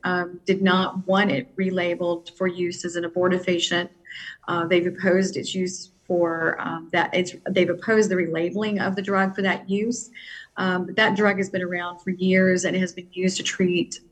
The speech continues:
ulcers. Um, and so we are not expecting the F D A to remove approval for misoprostol. Um, so both drugs would remain on the bark-, the market, but for different uses.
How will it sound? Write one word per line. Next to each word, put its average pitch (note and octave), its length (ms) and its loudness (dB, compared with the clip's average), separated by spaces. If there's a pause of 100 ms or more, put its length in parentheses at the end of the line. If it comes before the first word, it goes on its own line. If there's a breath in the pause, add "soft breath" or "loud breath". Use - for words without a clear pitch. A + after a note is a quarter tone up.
ulcers. - 600 2 (100)
Um, F3 460 0
and F3 300 -2
so F3+ 340 4
we F#3 280 2
are F#3 120 6
not F#3+ 200 4
expecting F3+ 760 -2 (400 loud breath)
the F#3 120 8
F F3 280 4
D F3+ 140 2
A E3+ 120 4
to E3+ 160 -2
remove F3 300 0
approval E3+ 500 0
for D#3+ 160 -6
misoprostol. - 920 -4 (340 loud breath)
Um, F#3 240 2
so B3+ 160 4
both D4+ 240 8
drugs G3 400 4
would F#3+ 160 4
remain F3+ 320 2
on E3+ 120 -2
the E3 100 -2
bark-, E3 420 0
the F3+ 240 -2
market, F3 400 2
but G3 160 2
for F#3+ 120 0
different - 380 -8
uses. - 600 -6